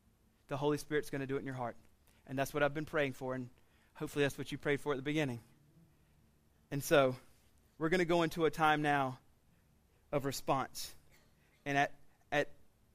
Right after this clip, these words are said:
Remedy, we believe that when we engage the Word, that God speaks to us. Not me, God speaks to us through his word.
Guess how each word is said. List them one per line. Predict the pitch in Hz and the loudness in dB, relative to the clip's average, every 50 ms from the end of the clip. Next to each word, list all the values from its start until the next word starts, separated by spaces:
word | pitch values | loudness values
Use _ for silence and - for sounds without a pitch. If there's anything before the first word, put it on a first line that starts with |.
| _ _ _ _ _ | _ _ _ _ _
Remedy, | 160 165 185 185 160 143 143 147 143 - - - _ _ _ _ _ _ _ _ _ _ _ - | 0 2 2 4 4 2 2 0 -4 -10 -20 -20 _ _ _ _ _ _ _ _ _ _ _ -4
we | 151 160 170 | -4 -2 0
believe | 151 165 151 156 151 147 165 165 - - - - | 0 2 2 4 4 4 2 0 -2 -10 -14 -4
that | 147 143 135 - | -2 -2 0 0
when | 143 143 147 | 0 0 0
we | 147 147 156 156 - - - - - _ - | 2 2 0 0 -4 -8 -20 -20 -12 _ -4
engage | 143 143 131 156 156 151 160 170 165 - | -4 -2 2 4 6 6 6 6 4 2
the | - 202 196 | 0 2 4
Word, | 180 170 151 147 151 160 156 - - - - - | 6 6 6 6 4 2 0 -6 -16 -20 -6 -2
that | 139 156 - 156 135 | -2 -2 0 0 2
God | - 190 190 190 196 - | 4 6 6 6 6 4
speaks | - - - 139 - - - | 0 -6 -8 -8 -8 -8 -8
to | - 127 110 | -8 -8 -10
us. | 107 - - - - - - - - - _ _ _ _ _ _ _ _ _ _ _ _ _ _ - | -10 -12 -12 -14 -14 -14 -18 -20 -20 -20 _ _ _ _ _ _ _ _ _ _ _ _ _ _ 0
Not | 175 185 - | 0 2 2
me, | 180 139 143 160 160 - | 2 0 -2 -2 -4 0
God | - 202 180 175 175 - | 2 4 6 4 4 2
speaks | - 147 135 - | -2 -10 -10 -10
to | - - 120 113 | -10 -12 -12 -12
us | - - - - - - - - - _ _ _ _ _ _ _ _ _ _ - | -12 -14 -14 -16 -16 -18 -20 -20 -20 _ _ _ _ _ _ _ _ _ _ -2
through | 156 170 180 180 | 2 4 4 6
his | 185 196 156 156 | 4 2 2 2
word. | 160 160 139 123 113 - | 2 2 2 2 0 -4